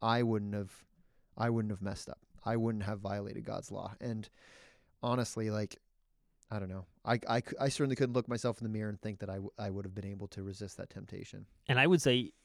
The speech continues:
Speaker 2: if a person wanted to hold to it that it was still unfair, they would just say, "Well, that you say that is theoretically ma-, theoretical. Maybe I wouldn't have."
Speaker 1: <laughs>
Speaker 2: I would say what is even more sin, uh, what is even more unfair than that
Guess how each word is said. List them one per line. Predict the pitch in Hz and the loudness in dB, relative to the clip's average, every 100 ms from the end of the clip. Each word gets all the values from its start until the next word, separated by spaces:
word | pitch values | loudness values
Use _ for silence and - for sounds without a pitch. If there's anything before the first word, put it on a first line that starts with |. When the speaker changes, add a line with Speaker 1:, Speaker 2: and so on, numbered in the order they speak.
| _ _ _ _ | _ _ _ _
Speaker 2:
if | 151 143 | 0 2
a | 135 | 4
person | 170 175 170 147 | 8 6 6 6
wanted | 135 120 | 6 6
to | 107 | 6
hold | 117 120 | 4 2
to | 123 113 | 2 2
it | |
that | 110 | 2
it | 107 | 2
was | 104 | -2
still | - 139 131 | 2 4 4
unfair, | 98 - 101 | 2 -4 -4
they | 104 | 0
would | 107 | 0
just | 104 98 | 0 -2
say, | 98 98 | -2 2
"Well, | 107 107 107 104 - _ _ - | 4 4 2 -2 -14 _ _ -14
that | 107 131 127 | 2 4 6
you | 135 127 | 2 -2
say | - 120 | 0 2
that | 113 110 | 2 0
is | - | -2
theoretically | 120 104 104 104 - 117 | 0 2 2 0 -2 -2
ma-, | 107 - _ | -2 -6 _
theoretical. | 120 113 110 107 - 120 | 0 2 2 0 0 0
Maybe | 107 107 | 2 2
I | 107 101 | 2 2
wouldn't | 107 95 92 | 2 0 -4
have." | 92 104 - - - | -4 -4 -6 -8 -2
Speaker 1:
<laughs> | - 151 - | 0 0 10
Speaker 2:
I | 151 | 12
would | 190 | 12
say | 147 180 | 12 12
what | 175 175 | 12 12
is | 147 | 12
even | 170 165 151 | 10 12 12
more | 139 151 185 | 12 12 12
sin, | - 135 117 117 | 10 4 2 4
uh, | 139 | 4
what | 135 147 165 | 4 10 10
is | 156 | 12
even | 160 151 | 10 10
more | 131 139 147 | 8 10 8
unfair | 123 117 110 | 6 4 2
than | 104 | 2
that | 101 101 | 2 0